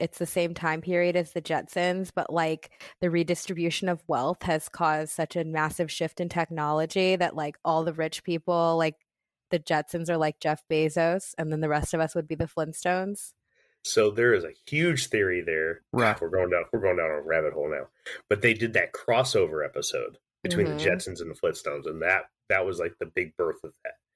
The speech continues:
Speaker 2: I don't have time to go <laughs> down that rabbit hole right now, but that,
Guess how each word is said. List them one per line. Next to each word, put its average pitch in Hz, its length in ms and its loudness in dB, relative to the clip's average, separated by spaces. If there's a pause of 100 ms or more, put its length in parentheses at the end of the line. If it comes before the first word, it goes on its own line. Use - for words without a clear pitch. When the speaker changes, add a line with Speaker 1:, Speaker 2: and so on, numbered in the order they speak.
(1160)
Speaker 2:
I 101 40 2
don't 104 120 4
have 101 140 0
time 92 220 2
to - 60 -8
go 110 120 0
<laughs> - 0 -
down 107 180 -2
that 175 240 2
rabbit 196 300 4
hole - 240 2
right - 280 2
now, 123 200 8 (440)
but 131 180 6
that, 120 340 8